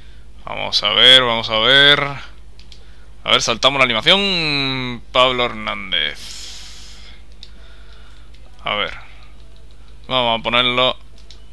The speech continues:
Y habrá que ver, habrá que ver. ¿Y qué ha tocado aquí? Pff, lateral izquierdo, carrilero, tío. Que nadie juega con carrilero en este juego. Pff, madre mía.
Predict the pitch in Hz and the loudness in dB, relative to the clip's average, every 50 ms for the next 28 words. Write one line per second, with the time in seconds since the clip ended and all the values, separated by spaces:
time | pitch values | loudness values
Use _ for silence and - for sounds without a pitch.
0 | - - - - - - - - - - - - - - - - - - - - | -14 -14 -14 -14 -14 -14 -14 -14 -14 -14 -14 -14 -14 -14 -14 -14 -14 -12 -6 0
1 | 107 117 120 123 123 123 123 123 123 123 123 120 117 117 113 113 110 110 107 104 | 4 6 6 8 8 8 6 6 6 6 4 2 2 2 2 2 2 0 0 -2
2 | 104 104 101 95 98 98 104 104 98 98 98 95 92 95 101 104 98 95 92 - | -2 -2 -2 -4 -6 -6 -4 -4 -2 -2 -2 -4 -4 -4 -4 -2 -2 -2 -2 -4
3 | - - - - - - - - - - - - - 113 123 113 104 107 104 110 | -6 -12 -14 -14 -14 -14 -14 -16 -16 -16 -12 -8 -6 -2 -2 -2 -2 -2 -2 -2
4 | 110 107 113 143 156 165 170 175 170 170 165 156 76 - - - - - - - | -2 2 4 6 8 8 8 8 6 4 0 -6 -10 -12 -12 -14 -14 -14 -14 -14
5 | - - - - - - - - - - - - - - - 101 92 90 95 120 | -14 -6 -2 -2 -2 0 -2 -6 -14 -14 -14 -14 -12 -10 -10 -6 0 4 4 6
6 | 135 123 - 139 135 139 143 139 117 - - - 123 117 110 110 98 101 110 101 | 6 6 6 4 4 4 4 0 -2 -2 2 4 4 4 4 2 0 0 0 -2
7 | 98 92 - 95 85 - - - 101 139 185 196 - 139 131 117 117 113 117 113 | -2 -2 -2 -2 -2 0 0 0 4 4 4 4 6 6 4 4 4 2 0 -2
8 | 110 101 98 107 104 98 104 117 107 92 87 - - - - - - - - 101 | -4 -4 -4 -2 -2 -2 0 0 0 -2 -4 -10 -12 -12 -14 -14 -12 -8 -4 -4
9 | 95 - 95 - - 120 120 90 - - - - - - - - - - - - | -4 -4 -4 -4 0 2 2 2 0 -4 -10 -14 -14 -14 -14 -14 -14 -14 -14 -14
10 | - - - - - - - - - - - - - - - - - - - - | -14 -14 -14 -14 -14 -14 -14 -14 -14 -14 -14 -14 -14 -14 -14 -14 -14 -14 -14 -14
11 | - - - - - - - - - - - - - - - - - - 127 123 | -14 -14 -14 -14 -14 -14 -14 -6 0 4 6 6 6 6 4 0 -4 -4 0 2
12 | 117 104 90 82 98 98 - - | 4 4 6 6 4 2 2 0